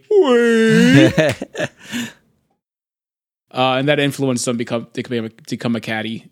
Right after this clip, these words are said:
Speaker 1: Um, so yeah, that's, that's Halloween Town: The Return.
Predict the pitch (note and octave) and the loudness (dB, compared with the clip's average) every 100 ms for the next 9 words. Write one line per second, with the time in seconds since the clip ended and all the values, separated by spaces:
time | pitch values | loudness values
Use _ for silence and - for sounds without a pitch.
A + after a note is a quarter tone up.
0 | _ - A2 G#2+ G#2+ - _ _ _ _ | _ -14 -10 -10 -10 -14 _ _ _ _
1 | _ _ - A2+ G#2+ G#2 G2 _ _ _ | _ _ -10 -6 -6 -6 -12 _ _ _
2 | A#2+ A2+ - - _ - A2+ G#2+ - - | -6 -4 -8 -10 _ -12 -10 -4 -4 -4
3 | A#2 C3+ D3+ D#3 F3+ F3 E3+ E3 E3+ F#3+ | -4 0 0 0 0 0 -4 -4 -2 -2
4 | D#3 C#3 | -2 -4